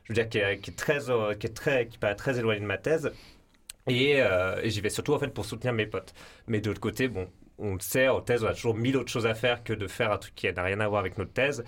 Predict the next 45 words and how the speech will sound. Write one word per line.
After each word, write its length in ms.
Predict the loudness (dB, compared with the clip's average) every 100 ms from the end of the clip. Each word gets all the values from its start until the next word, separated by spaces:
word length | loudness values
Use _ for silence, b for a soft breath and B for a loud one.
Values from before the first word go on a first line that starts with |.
| B B B B -4
Et 60 |
je 80 | 0
me 60 | 0
retrouve 200 | 2 0
un 60 |
peu 100 | 4
en 80 | 2
dissonance. 640 | 2 -4 0 0 -2 -8 -4
Et 120 | -2
là, 500 | 2 2 4 4 4
euh, 260 | 2 0 -2 -4
j'ai, 140 | -4
il 60 | 0
y 40 |
a 180 | 0 -2 -4
un 100 | -4
peu 140 | -2 -6
ce 80 |
qu'on 140 | -4 -2
a 100 | -2
travaillé. 420 | -2 -2 0 2
En 80 | 0
fait, 220 | 0 -4
on 100 | -2
a 100 | -2
des 120 | -2
voix 220 | 0 0
dans 120 | 0 0
la 140 | 0
tête 200 | -2 -4
qui 120 | -6
se 40 | -2
bataillent 320 | 0 2 0
pour 120 | -4
savoir 240 | -6 -4 -4
si 60 |
c'est 120 | -4
une 120 | -4 0
bonne 220 | 0 0
ou 40 |
une 80 | -4
mauvaise 280 | -4 -4 -4
idée 120 | -6
d'y 140 | -2
aller. 160 | 0 0